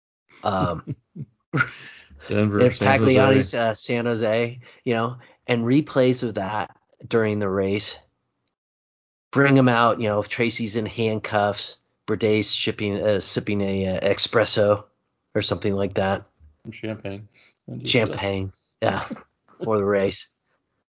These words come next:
Speaker 1: Wow.
Speaker 2: That could, that could be fun. Uh,
Speaker 1: Mi-, mind
Speaker 2: might
Speaker 1: blown, Curb. Mind blown.
Speaker 2: Might, might pay for the pool at Bourdais' new house.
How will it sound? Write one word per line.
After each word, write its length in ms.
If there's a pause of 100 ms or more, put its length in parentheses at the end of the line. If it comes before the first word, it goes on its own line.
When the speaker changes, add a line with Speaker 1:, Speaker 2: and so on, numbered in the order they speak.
(800)
Speaker 1:
Wow. 500 (1800)
Speaker 2:
That 140
could, 140
that 120
could 120
be 80
fun. 480
Uh, 400 (100)
Speaker 1:
Mi-, 200 (120)
mind 340
Speaker 2:
might 100
Speaker 1:
blown, 560
Curb. 340 (200)
Mind 560 (200)
blown. 680 (420)
Speaker 2:
Might, 260
might 240
pay 160
for 140
the 60
pool 380
at 60
Bourdais' 380
new 100
house. 320